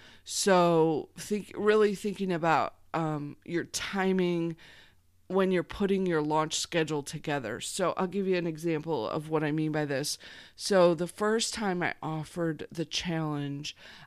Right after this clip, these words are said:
I had told everyone that we were actually starting with the course on Monday. So the challenge, the last webinar for the challenge was on Sunday, and then we were starting on Monday. And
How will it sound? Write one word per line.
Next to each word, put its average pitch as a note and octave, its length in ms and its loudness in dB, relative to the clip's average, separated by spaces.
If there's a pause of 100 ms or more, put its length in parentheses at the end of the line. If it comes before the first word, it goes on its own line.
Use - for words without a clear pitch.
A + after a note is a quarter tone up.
(140)
I E3 100 2
had F3 160 0
told F#3+ 220 -2
everyone E3+ 420 2
that C#3+ 120 -4
we E3 100 0
were D#3 180 -2
actually D#3+ 440 -2
starting E3+ 640 0
with D#3+ 200 -6
the D#3+ 80 -6
course D#3+ 600 -4
on D3+ 400 -4
Monday. E3 800 -2 (400)
So E3+ 480 6
the D#3+ 160 2
challenge, F3 840 2
the E3 300 0
last F3 560 0
webinar E3+ 680 0
for E3 80 -12
the D#3+ 100 -8
challenge D#3+ 440 -4
was D#3 160 -8
on C#3 180 -8
Sunday, G3 500 2
and D#3 140 -2
then D3+ 160 -2
we D3+ 120 -2
were C#3 180 -6
starting D#3 680 -2
on D3 380 -4
Monday. G3+ 580 0 (540)
And F#3 440 4